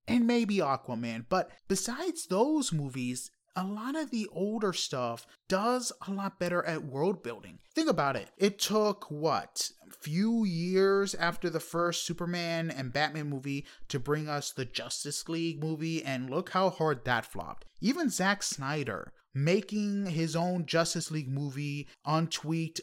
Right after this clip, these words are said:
uncut for four hours, tried to do a bunch of stuff world building, introducing new characters <laughs> in one movie. And the Justice League was able to do that, the show,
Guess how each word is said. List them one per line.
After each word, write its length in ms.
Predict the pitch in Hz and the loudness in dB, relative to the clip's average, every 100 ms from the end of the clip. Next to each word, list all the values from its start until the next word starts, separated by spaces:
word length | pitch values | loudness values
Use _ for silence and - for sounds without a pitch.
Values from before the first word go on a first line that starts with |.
| - | 0
uncut 560 | 165 170 - 165 165 | 2 2 0 2 2
for 140 | - 139 | 2 -8
four 440 | - 160 170 - | -4 0 2 4
hours, 600 | 143 165 147 120 95 - - - | 6 6 4 0 -4 -8 -14 -12
tried 680 | - - 196 247 311 294 - | -8 -4 -2 0 0 -2 -2
to 140 | 226 | -4
do 460 | 175 196 208 190 170 | -2 -2 -2 0 0
a 180 | 151 135 - _ | -2 -4 -6 _
bunch 420 | 196 254 285 - | 6 6 6 2
of 160 | 185 147 | -2 -2
stuff 480 | - - 208 170 143 | -2 4 4 4 2
world 320 | 160 190 180 | 2 2 2
building, 340 | 139 127 117 | -2 -2 -4
introducing 600 | 147 175 180 185 156 139 | -4 -2 -2 -2 -2 0
new 100 | 175 | 0
characters 880 | - - 196 185 - - - 123 - - - | 0 2 2 2 -2 -14 -12 -10 -10 -10 -12
<laughs> 220 | - 233 | 2 4
in 320 | 220 247 214 226 | 8 8 8 8
one 360 | 269 285 254 | 8 6 4
movie. 720 | 277 320 339 320 254 180 113 - - | 6 8 10 8 4 4 0 -2 4
And 180 | 269 | 6
the 80 | 277 | 6
Justice 640 | 220 - 247 302 302 277 247 | 0 4 6 6 2 0 0
League 180 | 247 | 0
was 180 | 214 226 | 2 2
able 280 | 233 226 233 | 2 2 -2
to 160 | 226 214 | -2 -2
do 240 | 220 247 | 0 4
that, 180 | 226 208 | 4 4
the 80 | 190 | 2
show, 800 | - 277 330 330 175 147 156 | 4 8 10 10 6 4 -2